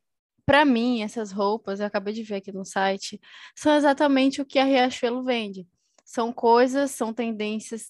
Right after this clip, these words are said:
de fora, é, pra realmente, como vocês falaram, americanizar o brasileiro de alguma forma, porque sempre existiu roupas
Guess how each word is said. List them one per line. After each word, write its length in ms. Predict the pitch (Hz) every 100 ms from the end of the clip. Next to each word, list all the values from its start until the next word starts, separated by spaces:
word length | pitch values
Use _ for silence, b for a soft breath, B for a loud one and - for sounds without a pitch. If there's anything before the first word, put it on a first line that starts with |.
| _ -
de 100 | 220
fora, 640 | - 185 175 233 262 392 b b b b -
é, 560 | 185 185 175 175 175 180 _ _
pra 120 | 226
realmente, 600 | 240 254 311 269 277 294
como 240 | 277 254 254
vocês 340 | 247 247 -
falaram, 360 | 262 240 208 196
americanizar 1300 | 196 202 202 220 262 - 247 254 247 214 208 214 233 - _
o 80 | 233
brasileiro 560 | 220 226 233 247 220 214
de 100 | 233
alguma 300 | 214 220 240
forma, 420 | - 208 196 190
porque 260 | - 247 269
sempre 340 | - 269 277 269
existiu 500 | 240 233 - 226 202
roupas 640 | 208 208 220 - 190